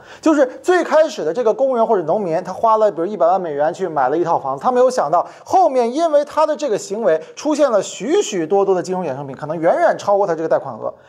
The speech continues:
是吧？二零零八年呢，美国发生了这个次贷危机，对吧？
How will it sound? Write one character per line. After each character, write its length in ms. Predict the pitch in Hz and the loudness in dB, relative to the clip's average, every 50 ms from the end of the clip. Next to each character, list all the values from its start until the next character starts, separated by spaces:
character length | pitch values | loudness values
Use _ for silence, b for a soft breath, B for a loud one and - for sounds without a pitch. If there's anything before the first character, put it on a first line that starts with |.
| B B | B B
是 80 | 208 | 0
吧？ 160 | 226 233 220 B B B | 2 2 2 B B B
二 120 | B 285 311 | B 2 2
零 100 | 285 285 | 2 0
零 160 | 294 311 302 | -4 -4 -2
八 140 | 294 311 311 | 0 0 2
年 180 | 294 254 214 | 0 0 0
呢， 140 | 208 208 208 | 0 0 0
美 220 | 196 175 160 147 135 | 0 -2 -6 -6 -2
国 260 | 156 160 175 190 196 | 0 2 4 4 4
发 160 | 190 208 196 | 2 2 0
生 160 | 185 196 190 | 0 0 0
了 140 | 190 180 165 | 0 0 0
这 140 | 185 180 151 | 0 -2 -4
个 140 | 139 147 143 | -2 -2 -2
次 180 | 147 - - 202 | -2 -4 -2 2
贷 140 | 190 170 156 | 2 2 2
危 120 | 156 160 | 0 -4
机， 220 | 147 147 160 170 - - - - - | -8 -8 -10 -12 -12 -14 -20 -12 -4
对 100 | 170 170 | 0 2
吧？ 160 | 185 185 175 | 2 2 2